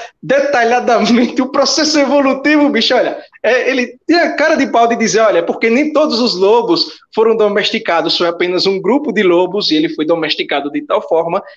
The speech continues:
e aí os descendentes, né, que tinham tal características, eram mais, era assim, eram mais optados pelo humano, e o humano procriava ele mais, e aí foi, foi até que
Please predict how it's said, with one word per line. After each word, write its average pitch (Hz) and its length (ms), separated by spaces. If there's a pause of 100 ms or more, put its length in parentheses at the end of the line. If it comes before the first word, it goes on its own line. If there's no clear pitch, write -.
(160)
e 208 160
aí 190 280
os 185 100
descendentes, 208 760 (240)
né, 185 120
que 185 120
tinham 180 220
tal 160 180
características, 170 840
eram 165 200
mais, 170 200 (380)
era 156 240
assim, 151 480
eram 156 220
mais 175 220
optados 160 560
pelo 196 320
humano, 233 440
e 180 40
o 190 80
humano 190 340
procriava 185 600
ele 202 140
mais, 254 480 (240)
e 254 120
aí 277 260
foi, 294 260
foi 294 180
até 302 200
que 311 140